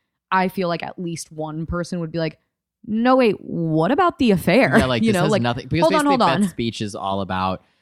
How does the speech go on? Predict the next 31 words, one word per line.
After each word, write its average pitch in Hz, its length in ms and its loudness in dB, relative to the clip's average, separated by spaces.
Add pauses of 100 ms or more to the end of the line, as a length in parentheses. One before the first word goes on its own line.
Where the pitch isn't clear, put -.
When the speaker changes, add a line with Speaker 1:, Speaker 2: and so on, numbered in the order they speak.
(360)
Speaker 2:
is 123 140 -6
all 117 160 -2
about 113 200 -4
Kit 104 340 -4
and 98 160 -6
why 92 240 -4
she's 92 240 -12
running, 90 360 -8
and 87 100 -10
she 87 140 -18
talks 87 280 -12
about 90 200 -14
that. 85 240 -8
And 90 260 -12
also, 92 380 -10 (180)
as 98 120 -12
we've 95 140 -12
talked 87 140 -20
about 85 300 -14
before, 92 420 -8
Kit - 200 -8
is 113 140 -10
famous. 101 400 -6
It 104 60 -12
makes 95 260 -14
no 104 220 -4
sense. 196 300 -10
Speaker 1:
It 214 40 -2
makes 214 160 -8 (300)
it, 285 240 -4 (240)
okay. 180 400 -8